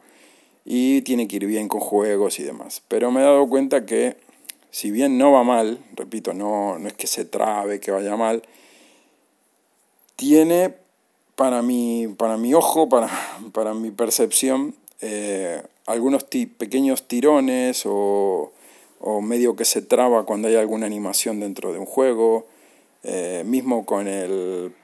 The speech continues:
para que vean, ¿no? Con el Mario Kart Tour, que es un juego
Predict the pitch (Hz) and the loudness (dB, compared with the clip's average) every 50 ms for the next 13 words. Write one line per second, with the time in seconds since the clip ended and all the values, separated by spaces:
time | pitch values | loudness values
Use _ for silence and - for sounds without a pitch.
0 | _ - 104 107 98 104 110 110 113 113 110 98 95 104 117 123 113 - - - | _ -4 -2 -2 -2 -2 -2 0 0 0 0 -2 -4 -4 -4 -4 -6 -6 -6 -6
1 | 110 98 98 98 92 92 92 90 90 87 90 87 87 87 85 87 95 - - - | -6 -6 -4 -6 -6 -6 -4 -4 -4 -6 -6 -8 -8 -10 -10 -12 -14 -16 -12 -8
2 | 107 110 107 113 110 104 - - 117 107 104 101 101 92 - - _ - 143 143 | -6 -4 -2 -2 -2 -2 0 0 2 2 2 0 -2 -6 -8 -14 _ 0 2 2
3 | 135 127 135 139 - - - - - - - - - - - 95 95 95 85 82 | 2 0 -2 -8 -14 -14 -14 -12 -10 -10 -10 -10 -10 -8 -6 -4 -4 -2 -2 -4
4 | 80 - - | -6 -8 -12